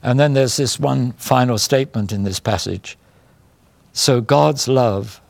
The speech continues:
never fails, never fails us. Now, what I want is for God's love in me never to fail anybody else.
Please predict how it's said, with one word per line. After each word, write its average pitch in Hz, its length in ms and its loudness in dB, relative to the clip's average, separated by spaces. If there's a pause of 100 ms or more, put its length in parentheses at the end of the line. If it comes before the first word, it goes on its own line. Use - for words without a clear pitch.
(580)
never 143 440 -2
fails, 107 760 -8 (200)
never 127 340 -4
fails 151 420 -4
us. - 400 -20 (1400)
Now, 147 320 2
what 123 240 2
I 170 200 4
want 120 600 -6 (1040)
is 120 140 -2
for 123 140 -2
God's 147 300 2
love 127 260 2
in 113 180 -2
me 120 200 0
never 127 320 0
to 123 120 -6
fail 104 380 -2
anybody 104 440 -2
else. - 600 -8